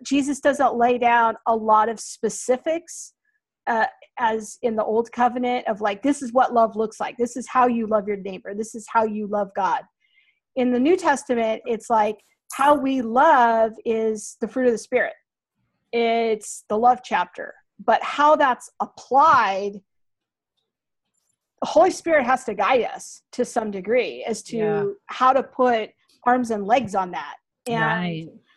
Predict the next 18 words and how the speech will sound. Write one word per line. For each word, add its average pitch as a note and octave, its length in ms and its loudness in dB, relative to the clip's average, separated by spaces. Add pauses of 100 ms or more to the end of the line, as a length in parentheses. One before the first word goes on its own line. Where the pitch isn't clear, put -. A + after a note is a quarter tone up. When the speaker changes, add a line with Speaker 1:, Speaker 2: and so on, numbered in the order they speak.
(200)
Speaker 1:
um, A3 440 4
I A#3+ 120 2
think C#4+ 340 -2
that A#3 300 2
love B3+ 420 2
has G3+ 300 -4
boundaries B3+ 760 0
and G#3 200 -4
love A3+ 240 4
walks A3 360 -4
in G3+ 140 -8
truth, C4 640 0 (560)
but A#3+ 460 4 (120)
also A#3+ 840 2 (560)
there's G4+ 260 4
a D4 80 4
lot A#3+ 440 4
of A3+ 240 -2